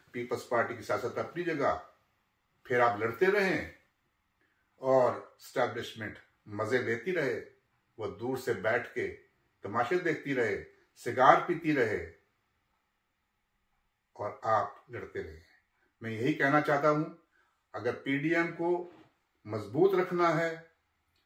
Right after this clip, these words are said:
तो यकीन कीजिएगा, आप सबको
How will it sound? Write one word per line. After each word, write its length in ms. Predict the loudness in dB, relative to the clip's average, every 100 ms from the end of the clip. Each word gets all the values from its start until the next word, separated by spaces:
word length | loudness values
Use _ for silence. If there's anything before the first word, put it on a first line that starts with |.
| _ _
तो 80 | -10
यकीन 600 | -8 -10 -14 -12 -6 -4
कीजिएगा, 800 | -4 -4 -4 -2 0 0 0 -4 -14 _ _ -8
आप 220 | -6 -6
सबको 760 | 0 0 0 -6 0 0 0 -8